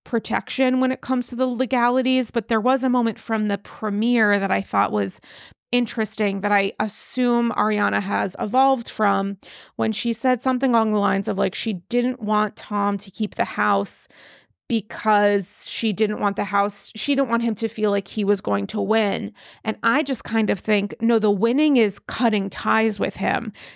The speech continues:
If he gets to keep the house that she helped design and he gets to have it with Rachel or somebody else,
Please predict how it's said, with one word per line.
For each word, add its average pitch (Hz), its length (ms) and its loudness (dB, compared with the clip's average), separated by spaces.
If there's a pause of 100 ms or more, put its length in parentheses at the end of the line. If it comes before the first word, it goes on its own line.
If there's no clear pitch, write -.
If 226 100 2
he 294 140 2
gets 320 220 0
to 285 60 -6
keep 269 220 -2
the 233 120 -2
house 226 320 0
that 220 100 -4
she 240 180 0
helped 233 220 -2
design 214 500 0
and 202 140 -2
he 233 100 2
gets 226 220 -2
to 220 80 -2
have 214 260 0
it 226 80 2
with 190 160 -2
Rachel 214 340 -2
or - 100 -4
somebody 214 440 0
else, 214 340 0